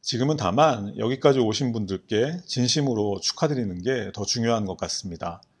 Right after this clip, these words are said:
고생하셨습니다. 축하드립니다. 그리고 율리시스 소개를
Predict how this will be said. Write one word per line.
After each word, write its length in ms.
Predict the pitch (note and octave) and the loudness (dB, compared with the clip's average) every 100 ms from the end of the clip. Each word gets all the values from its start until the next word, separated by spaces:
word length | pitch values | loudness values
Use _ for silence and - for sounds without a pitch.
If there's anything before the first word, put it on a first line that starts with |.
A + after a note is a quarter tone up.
| _ _ _ _ - | _ _ _ _ -8
고생하셨습니다. 880 | A2 B2 A2 G2 - G2 E2+ F2+ F2+ _ | -2 0 -2 -4 -8 -10 -10 -10 -12 _
축하드립니다. 760 | - - B2 G2+ F2+ F2+ F2+ - _ _ _ _ _ _ _ _ | -8 -2 -2 -2 -6 -10 -14 -16 _ _ _ _ _ _ _ _
그리고 580 | - G#2 D3 C#3+ F2+ F2+ | -4 2 6 4 2 -8
율리시스 460 | - A#2+ C3 C3 - | -2 2 2 0 -2
소개를 480 | - A#2+ G#2 C#3 | -4 -2 0 0